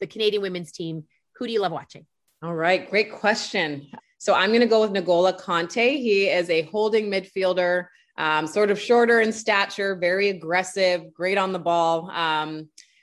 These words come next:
Speaker 2: yeah, I would go with him just because I, I kind of see traits of himself in me, and he's just a fantastic player in the attack, and I wanna sort of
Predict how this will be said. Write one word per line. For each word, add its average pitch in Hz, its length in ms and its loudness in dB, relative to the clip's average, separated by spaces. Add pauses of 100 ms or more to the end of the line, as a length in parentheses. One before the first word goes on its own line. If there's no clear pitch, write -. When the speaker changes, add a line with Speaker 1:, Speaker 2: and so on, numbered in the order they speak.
(300)
Speaker 2:
yeah, 220 320 0
I 170 80 2
would 202 160 2
go 220 100 4
with 233 160 2
him 240 280 0
just 226 180 -4
because 226 240 0
I, 190 260 0
I 185 120 2
kind 208 240 -2
of 202 80 -10
see 226 520 -4
traits 208 300 -2
of 190 80 -4
himself 175 500 0
in 165 160 -2
me, 262 440 0
and 170 240 -2
he's 180 360 -4
just 180 240 -4
a 165 120 -4
fantastic 175 720 -2
player 175 260 2
in 160 100 0
the 156 120 -4
attack, 202 400 -4
and 175 80 -6
I 165 60 -4
wanna 160 200 -4
sort 160 240 -4
of 147 140 -6